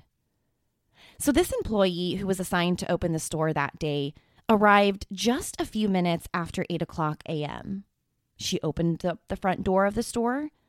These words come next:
and made her way to the register to clock in for her shift, just like she did every other shift. Only this wouldn't be just like every other shift.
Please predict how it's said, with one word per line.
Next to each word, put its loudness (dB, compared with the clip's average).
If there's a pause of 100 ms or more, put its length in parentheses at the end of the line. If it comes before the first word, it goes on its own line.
(480)
and 8
made 6
her 0
way 2
to -4
the 0
register -2
to -6
clock -2
in 2
for -4
her -4
shift, -12 (500)
just -2
like 0
she -2
did 2 (120)
every 0
other 6
shift. -10 (880)
Only 4 (560)
this 2
wouldn't 4
be 0 (220)
just 2
like 0
every 0
other -2
shift. -10